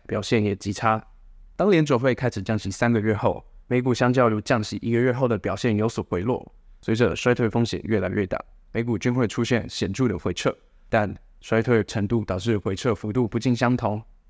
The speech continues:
此时受经济恶化影响，避险情绪大幅升高，避险资产、美债、黄金价格持续走强，美元则受降息本身与避险属性相互拉扯，较无明显规律。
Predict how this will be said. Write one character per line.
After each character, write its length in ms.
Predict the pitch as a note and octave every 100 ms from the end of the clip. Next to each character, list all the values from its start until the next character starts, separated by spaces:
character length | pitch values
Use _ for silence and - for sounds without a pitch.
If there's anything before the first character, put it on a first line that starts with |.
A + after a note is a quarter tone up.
| _ _
此 160 | - A2
时 300 | G#2 A#2+ C3+
受 240 | C3 D#3 C3
经 160 | B2+
济 160 | A#2 A#2
恶 140 | A#2+
化 200 | A#2+ A2+
影 100 | G2+
响， 240 | F#2+ - - - -
避 120 | - B2+
险 180 | G#2
情 160 | G2 G#2
绪 140 | A#2+
大 200 | A2+ A#2
幅 160 | A2+ G#2
升 240 | - A#2+
高， 240 | A#2+ A2 A2 - _ - -
避 100 | C3
险 240 | - F2+ -
资 160 | A#2+
产、 180 | A2+ A#2 - -
美 200 | G2 G2
债、 200 | C3 - - -
黄 120 | A2+
金 320 | B2+ B2+ B2+
价 160 | - A#2+
格 260 | F#2+ A2 A2
持 200 | - A3+
续 180 | - A#2+
走 180 | F2+
强， 300 | E2 A2+ G2+ A2 - - -
美 140 | - A2+
元 200 | A2+ A#2
则 160 | A#2
受 240 | A#2+ C3+ A2+
降 220 | - C3
息 160 | G#2+ G#2+
本 180 | G#2
身 320 | F2+ B2 B2+ -
与 120 | -
避 140 | G#2 A#2
险 160 | G#2
属 100 | G2
性 200 | F#2 A2
相 180 | - A#2
互 140 | A#2 G#2
拉 160 | G2+
扯， 160 | G#2 A2 - -
较 160 | A#2
无 140 | A2 G#2
明 100 | A2
显 200 | A2 F#2+
规 180 | A2+
律。 220 | A#2+ B2